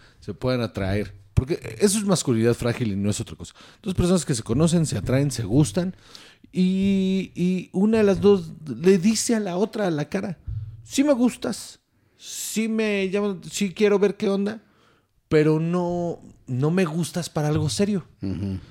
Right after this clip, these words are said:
Speaker 1: Y se lo deja muy claro desde el principio. Le dice, "Yo no quiero nada serio contigo". Y se lo dice así,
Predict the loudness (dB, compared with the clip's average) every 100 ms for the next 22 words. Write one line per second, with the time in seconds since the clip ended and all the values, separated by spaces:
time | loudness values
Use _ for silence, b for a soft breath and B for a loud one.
0 | b b 0 4 6 6 6 4 6 8
1 | 8 4 0 4 6 6 4 2 -2 -4
2 | -4 -4 -6 b b b b -4 -2 -4
3 | -2 4 6 6 4 2 4 4 2 0
4 | -2 0 2 2 2 -2 -8 _ -10 -6
5 | -6 -2 0 0 -2 -8 -6 -2 0 4
6 | 4 4 -2